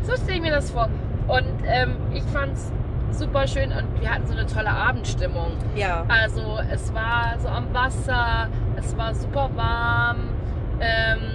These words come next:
Speaker 1: und, äh, dann haben wir tatsächlich, im-, natürlich haben wir dann auch irgendwann Hunger gehabt, weil wir dann seit in der Früh, als wir los sind, eigentlich gar nichts mehr gegessen haben. Ähm,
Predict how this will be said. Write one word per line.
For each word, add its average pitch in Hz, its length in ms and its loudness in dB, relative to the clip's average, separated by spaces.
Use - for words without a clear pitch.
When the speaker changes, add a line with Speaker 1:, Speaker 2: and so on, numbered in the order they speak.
Speaker 1:
und, - 180 -4
äh, 262 120 2
dann 254 240 0
haben 339 160 0
wir 285 120 0
tatsächlich, 277 460 0
im-, - 140 0
natürlich 247 360 -2
haben - 120 0
wir 220 80 0
dann 214 100 2
auch 214 60 0
irgendwann 202 260 0
Hunger 277 200 2
gehabt, 277 280 2
weil 226 180 0
wir 220 240 0
dann 208 180 2
seit 214 280 0
in - 80 -2
der 220 120 2
Früh, 262 760 2
als 220 180 -2
wir - 80 0
los 208 280 -2
sind, - 180 -2
eigentlich - 240 0
gar 220 160 2
nichts - 260 0
mehr 185 100 2
gegessen - 520 0
haben. 165 440 0
Ähm, 208 380 0